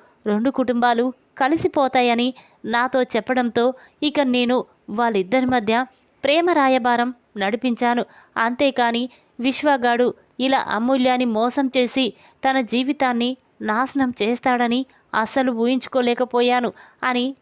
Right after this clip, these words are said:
శ్రీవల్లి అంటుంది. ఇక ఆ మాటలు విన్న చందుకి చాలా కోపం వస్తుంది. వెంటనే శ్రీవల్లి చెంప పగలగొడతాడు.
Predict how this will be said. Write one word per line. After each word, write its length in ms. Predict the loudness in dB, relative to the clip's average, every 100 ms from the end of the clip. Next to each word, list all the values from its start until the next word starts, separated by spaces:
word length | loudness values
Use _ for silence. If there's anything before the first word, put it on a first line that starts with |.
| -8
శ్రీవల్లి 520 | -2 0 2 2 2
అంటుంది. 440 | 0 0 0 0 -4 -10 _ -8
ఇక 180 | 0
ఆ 160 | 2 2
మాటలు 400 | 0 -2 -2 -2
విన్న 360 | 0 0 -2 -4 -10 _ -8
చందుకి 680 | 0 2 4 2 2 0 -2 _ -6 -2
చాలా 260 | 2 0
కోపం 380 | 2 0 0 -2
వస్తుంది. 400 | -2 -2 -2 -2 -6 _ _
వెంటనే 520 | -4 -2 -2 -2 -2 -4 _ _
శ్రీవల్లి 560 | -4 0 2 2 0 -2 -4
చెంప 180 | 0 -2 -2 _ _ -2
పగలగొడతాడు. 720 | 2 2 2 0 0 0 0